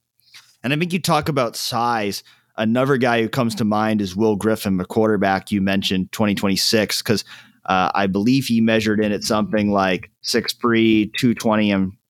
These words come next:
looking up to see if I can find the, yeah, six three, two twenty are his measurables. And,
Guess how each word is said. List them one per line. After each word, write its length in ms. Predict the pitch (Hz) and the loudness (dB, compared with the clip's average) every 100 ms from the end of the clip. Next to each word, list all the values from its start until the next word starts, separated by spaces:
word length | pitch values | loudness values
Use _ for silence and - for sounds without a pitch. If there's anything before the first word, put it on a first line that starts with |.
| - | -6
looking 260 | 98 101 | -4 -2
up 140 | 98 - | -4 -4
to 80 | 92 | -4
see 180 | 104 | -2
if 100 | 95 | 0
I 140 | 95 90 | 0 0
can 240 | 92 90 - _ _ _ | -2 -4 -6 _ _ _
find 560 | - - 110 101 98 | -20 -4 0 0 0
the, 340 | 92 92 90 85 | 0 -2 -2 -4
yeah, 200 | 104 98 | -2 -2
six 300 | 85 160 151 | 0 -2 -2
three, 240 | - 156 131 | -2 0 0
two 180 | - 131 | -2 -2
twenty 400 | - 135 120 107 | -2 0 0 0
are 80 | |
his 220 | 104 117 104 | 0 0 0
measurables. 640 | 110 110 98 92 90 82 - _ _ _ | 0 0 -2 -4 -4 -4 -12 _ _ _
And, 400 | 117 117 107 | 0 2 0